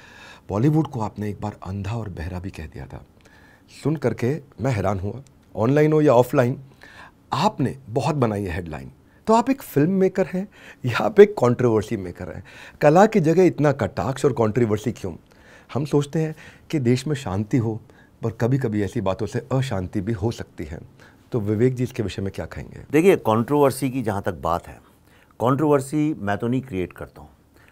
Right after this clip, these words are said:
Speaker 2: जो कंट्रोवर्सी क्रिएट करते हैं, वो बताएं क्यों करते हैं। जैसे आप यहाँ बैठे हैं, अब आपने, आपकी शर्ट में लाल रंग भी लगा हुआ है और काला भी है।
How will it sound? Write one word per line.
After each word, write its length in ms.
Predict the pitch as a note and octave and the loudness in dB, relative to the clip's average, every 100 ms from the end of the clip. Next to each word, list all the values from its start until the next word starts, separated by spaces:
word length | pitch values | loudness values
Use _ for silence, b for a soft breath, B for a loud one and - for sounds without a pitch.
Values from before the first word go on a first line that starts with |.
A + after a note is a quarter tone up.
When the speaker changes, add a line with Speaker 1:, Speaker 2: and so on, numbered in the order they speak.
| b b | b b
Speaker 2:
जो 120 | C#3+ | -2
कंट्रोवर्सी 600 | C3 A2+ A#2+ D#3 D3+ D#3+ | 2 0 2 2 2 -2
क्रिएट 300 | - D3+ D3+ | -2 0 0
करते 280 | D3+ C#3+ E3+ | 0 -4 -2
हैं, 80 | D3+ | 0
वो 140 | A#2+ | 0
बताएं 340 | A2 A2 A2 | 0 0 -2
क्यों 200 | G#2 A2 | -4 -6
करते 260 | G2+ G2 - | -6 -8 -6
हैं। 60 | A#2 | -4
जैसे 180 | C3 | 0
आप 320 | C3+ A#2 C3 - - b b - | 6 6 6 0 -20 b b 0
यहाँ 120 | C#3+ | 4
बैठे 200 | C#3+ C#3+ | 4 4
हैं, 140 | A#2 | 0
अब 100 | G2+ | -2
आपने, 400 | G2+ G#2 - A#2 | 0 -2 -2 -2
आपकी 280 | A2 G#2 - | 0 -2 -4
शर्ट 200 | G2+ G#2 | -6 -4
में 120 | G#2 | -2
लाल 200 | G#2+ G2 | 4 4
रंग 200 | A2+ B2+ | 4 0
भी 80 | C#3 | -2
लगा 220 | C3+ B2 | 0 0
हुआ 240 | B2+ B2+ C#3 | 0 0 0
है 60 | |
और 60 | A#2 | 0
काला 280 | G2+ E2+ F#2+ | -2 -2 0
भी 160 | G2 | -2
है। 160 | G#2 G#2 | -4 -6